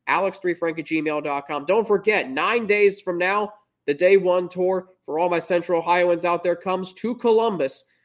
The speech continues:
at the Brewdog Dog Tap at six P M Thursday, May eighteenth, with featuring Scott Satterfield, Wes Miller, and Katrina Merriweather. Looking forward to seeing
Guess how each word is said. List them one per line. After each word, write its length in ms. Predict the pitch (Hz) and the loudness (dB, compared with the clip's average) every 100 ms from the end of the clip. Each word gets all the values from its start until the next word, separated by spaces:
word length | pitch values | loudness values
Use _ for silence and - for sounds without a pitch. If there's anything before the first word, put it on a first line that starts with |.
| _ - | _ -6
at 180 | 139 - | -4 -4
the 100 | 139 | -2
Brewdog 640 | 156 233 233 202 202 170 | 0 2 2 2 0 0
Dog 300 | 175 202 196 | 0 0 -4
Tap 320 | 196 190 190 | -6 -6 -6
at 100 | 151 | -10
six 280 | - 233 240 | -4 -4 -4
P 200 | - 196 | -4 0
M 200 | 175 170 165 _ - | 0 0 -8 _ -2
Thursday, 380 | 202 214 208 190 | 0 2 2 0
May 240 | 180 175 | 2 2
eighteenth, 480 | 175 170 - 175 175 _ _ _ _ | 2 -2 0 0 0 _ _ _ _
with 220 | 139 135 _ _ _ _ | -6 -6 _ _ _ _
featuring 500 | 214 214 160 120 113 _ _ | -4 -2 -4 -4 -6 _ _
Scott 300 | - 202 196 | -2 -2 0
Satterfield, 420 | 190 185 185 175 | -2 0 0 0
Wes 220 | 175 170 | 0 -2
Miller, 220 | 165 165 | -2 -2
and 180 | - 156 | -2 -4
Katrina 300 | 156 - 147 | -6 -6 -6
Merriweather. 420 | 151 170 165 156 | -4 -4 -4 -4
Looking 260 | 156 156 156 | -6 -6 -8
forward 300 | 165 165 160 | -4 -2 -2
to 60 | 147 | -6
seeing 380 | - 170 160 | -6 -4 -4